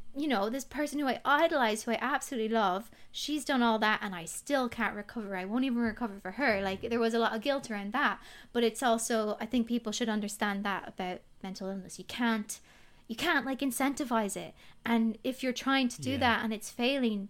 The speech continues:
Speaker 1: you're not failing. Like, that's, that's just what it is. It's,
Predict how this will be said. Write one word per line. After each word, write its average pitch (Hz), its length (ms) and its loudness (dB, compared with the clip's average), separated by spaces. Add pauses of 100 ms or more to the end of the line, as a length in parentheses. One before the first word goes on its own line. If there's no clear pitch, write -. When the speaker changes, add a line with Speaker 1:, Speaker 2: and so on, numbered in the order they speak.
Speaker 1:
you're 226 240 4
not 262 240 2
failing. 220 540 0
Like, 196 160 -8
that's, 208 420 -6
that's - 300 -8
just 214 240 -12
what 202 140 -6
it 196 120 -8
is. 220 200 0
It's, - 240 -10